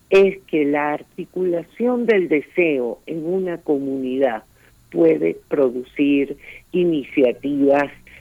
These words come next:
alucinantes, ¿no? Entonces, este, me parece a mí que lo que ha sido el equipo de coordinadores de diecisiete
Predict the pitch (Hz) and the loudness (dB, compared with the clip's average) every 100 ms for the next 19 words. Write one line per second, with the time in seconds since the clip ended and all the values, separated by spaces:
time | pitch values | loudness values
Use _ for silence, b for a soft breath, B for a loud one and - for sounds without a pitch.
0 | - - 160 143 - 135 123 95 113 - | -4 0 2 0 -2 -4 -2 -6 -10 -14
1 | B B B B _ _ _ - 190 151 | B B B B _ _ _ -8 0 2
2 | 175 185 165 160 170 202 190 175 - 160 | 2 0 -2 -4 -2 0 0 0 -2 -2
3 | 147 - 156 131 - 165 151 156 156 202 | -2 -4 -2 -2 -4 -4 2 2 6 4
4 | 214 220 170 160 160 185 - B B B | 4 0 0 -2 -2 -4 -10 B B B
5 | _ - 165 165 165 - 180 165 151 175 | _ 2 4 6 2 0 0 0 2 0
6 | 175 180 220 202 180 180 - 160 143 143 | 0 -2 -4 -2 0 0 0 -2 -2 -4
7 | - 208 214 214 180 - 139 131 147 143 | -6 -2 2 2 2 -2 -2 -2 -4 -2
8 | 135 139 156 170 170 165 160 127 135 - | 0 2 2 2 -2 -4 -6 -4 -6 -8
9 | - - - 175 175 - 202 | -16 -10 0 2 2 2 2